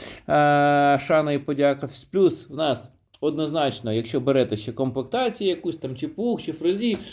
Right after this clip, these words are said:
там можна щось придумати. Коротше, будемо якось жити, будемо якось крутитись, будемо якось все одно працювати. Тому звертайтеся,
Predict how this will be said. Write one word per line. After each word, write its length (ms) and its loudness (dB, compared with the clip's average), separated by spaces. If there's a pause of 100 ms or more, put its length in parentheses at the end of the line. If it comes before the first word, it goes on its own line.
(140)
там 200 0
можна 240 -2
щось 180 -6
придумати. 400 -4
Коротше, 440 4 (340)
будемо 380 0
якось 320 2
жити, 240 0
будемо 380 0
якось 280 0
крутитись, 480 -6
будемо 480 0
якось 480 2 (340)
все 220 -4
одно 500 0 (460)
працювати. 540 2
Тому 340 2 (640)
звертайтеся, 840 0